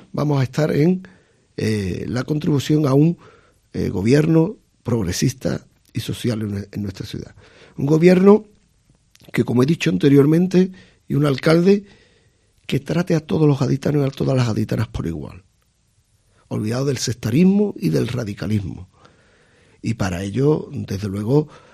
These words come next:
eh, nosotros lo que estamos es en construir. A partir de ahí, pactos, eh, formaciones de gobierno,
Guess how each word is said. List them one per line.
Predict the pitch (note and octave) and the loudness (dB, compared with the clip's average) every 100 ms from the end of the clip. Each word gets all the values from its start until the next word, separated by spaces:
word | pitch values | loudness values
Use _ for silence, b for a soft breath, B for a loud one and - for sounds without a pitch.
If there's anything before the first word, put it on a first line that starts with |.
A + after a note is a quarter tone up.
| B _ | B _
eh, | B1+ D#2+ D2+ - | -10 -8 -8 -10
nosotros | G#2+ F#2+ - F#2 B2 | -10 -8 -8 -6 -4
lo | A#2 | -4
que | G#2 | -4
estamos | - A2+ C3+ C3 | -6 -2 0 0
es | G#2 G#2 | -2 -8
en | |
construir. | F2+ - - - - _ - | -8 -10 -12 -20 -20 _ -10
A | - | -6
partir | C3 G3 G3 | -2 0 2
de | |
ahí, | F3 A2 F#2+ _ b b b b _ _ _ _ - | 2 0 -6 _ b b b b _ _ _ _ -2
pactos, | D3+ D3+ - _ - C#3+ C#3+ - - b b b b | 0 0 -4 _ 0 2 2 -2 -12 b b b b
eh, | - B2+ C3+ | -8 -4 -4
formaciones | - C#3 B2+ B2 C#3 C#3 C3+ | -4 -4 -4 -4 -2 -2 -2
de | C3 | -2
gobierno, | C3 C3+ C#3 C#3+ C#3 C3+ C3+ C3 | -4 -2 2 4 4 2 0 0